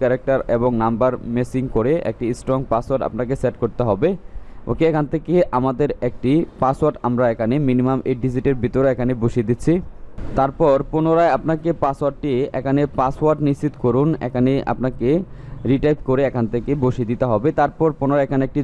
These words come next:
যোগফল থাকবে, যোগফলটি বসিয়ে আপনি just এখানে সংরক্ষণ করুন, এই বাটনটিতে প্রেস করবেন। তারপর আপনি এখান থেকে নাগরিক লগইন এটিতে প্রেস করবেন। তারপর আপনি যে মোবাইল নাম্বার দিয়ে আপনি রেজিস্ট্রেশন করেছেন সেই মোবাইল নাম্বারটি এখানে বসিয়ে দিবেন।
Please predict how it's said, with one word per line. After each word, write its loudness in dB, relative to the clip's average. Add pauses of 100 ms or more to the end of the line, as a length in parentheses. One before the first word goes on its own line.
যোগফল 0
থাকবে, 0 (100)
যোগফলটি 0 (100)
বসিয়ে 0
আপনি -4 (100)
just 0
এখানে 0 (120)
সংরক্ষণ 0 (100)
করুন, 2 (100)
এই -2
বাটনটিতে -4
প্রেস 0 (100)
করবেন। 2 (680)
তারপর 2 (240)
আপনি -6
এখান -2
থেকে -2 (100)
নাগরিক 0 (140)
লগইন 0 (100)
এটিতে -2 (120)
প্রেস 2 (120)
করবেন। 2 (120)
তারপর 0 (100)
আপনি -4
যে 0 (120)
মোবাইল 2
নাম্বার 0 (120)
দিয়ে 2 (560)
আপনি 0 (100)
রেজিস্ট্রেশন -2
করেছেন 0 (100)
সেই 0
মোবাইল 2
নাম্বারটি 0
এখানে 0 (100)
বসিয়ে -2
দিবেন। 2